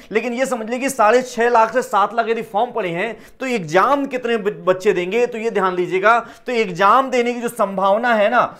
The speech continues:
वो मेरे according से पांच से छह लाख बच्चों की है, इससे ज्यादा एग्जाम नहीं देने वाले हैं, क्योंकि बहुत से बच्चे हैं सेकंड बैच वाले जो कि इस एग्जाम को ड्रॉप कर रहे हैं, क्योंकि वो सिर्फ ज्वाइनिंग का वेट कर रहे हैं। ठीक है ना, चलिए अब हम आते हैं नेक्स्ट प्रश्न पर कि आपका अगला प्रश्न क्या है।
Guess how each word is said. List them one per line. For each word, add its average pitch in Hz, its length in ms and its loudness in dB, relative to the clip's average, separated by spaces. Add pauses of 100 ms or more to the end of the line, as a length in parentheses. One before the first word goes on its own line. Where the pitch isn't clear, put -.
(140)
वो 226 160 0
मेरे 240 380 2
according 240 380 0
से 269 80 -6
पांच 240 440 -2
से 262 120 -2
छह 220 240 2
लाख 220 180 2
बच्चों 202 320 -10
की 180 120 -12
है, 185 300 -8 (220)
इससे 254 440 -4
ज्यादा 226 260 4
एग्जाम 208 400 2
नहीं 214 320 -6
देने 180 320 -4
वाले 156 260 2
हैं, 151 240 -6 (140)
क्योंकि 254 180 -6
बहुत 214 380 -2
से 247 80 -2
बच्चे 220 340 -4
हैं 220 180 -2
सेकंड 208 380 -6
बैच 202 220 0
वाले 196 260 2
जो 208 200 -2
कि 208 120 -10
इस 196 160 -8
एग्जाम 190 360 -2
को 226 120 0
ड्रॉप 180 360 0
कर 208 120 -2
रहे 180 180 -6
हैं, 233 320 -6 (120)
क्योंकि 226 200 -6
वो 262 160 6
सिर्फ 269 180 -2
ज्वाइनिंग 214 460 2
का 214 80 4
वेट 170 240 -2
कर 135 180 -4
रहे 127 140 -6
हैं। - 220 -14
ठीक 233 120 -4
है 311 60 2
ना, 269 200 -2 (140)
चलिए 123 320 -4 (200)
अब 262 140 4
हम 277 160 2
आते 233 260 2
हैं 247 80 -2
नेक्स्ट 208 340 -2
प्रश्न 190 220 -6
पर 226 160 -2
कि - 320 -4
आपका 233 320 4
अगला 247 440 2
प्रश्न 180 340 -4
क्या 131 100 -2
है। 104 180 -6